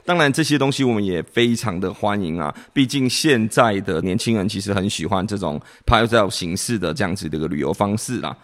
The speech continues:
那只是我是说这个东西你可以夹带一些是像我刚刚讲的，又有可以拍照，又有这种军事体验，又可以看秀，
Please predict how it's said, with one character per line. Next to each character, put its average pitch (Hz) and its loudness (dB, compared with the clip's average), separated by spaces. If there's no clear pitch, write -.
那 123 2
只 107 -2
是 117 -2
我 101 2
是 107 0
说 110 2
这 131 -4
个 123 2
东 113 0
西 120 0
你 101 -4
可 110 0
以 104 2
夹 117 2
带 131 4
一 123 2
些 120 0
是 123 -2
像 131 2
我 101 2
刚 107 0
刚 113 2
讲 82 -4
的， 85 -2
又 151 6
有 95 4
可 123 -2
以 110 2
拍 104 0
照， 98 2
又 107 4
有 85 2
这 104 -6
种 90 -2
军 107 0
事 113 -2
体 78 -8
验， 95 0
又 107 2
可 104 -2
以 87 -2
看 98 0
秀， 107 4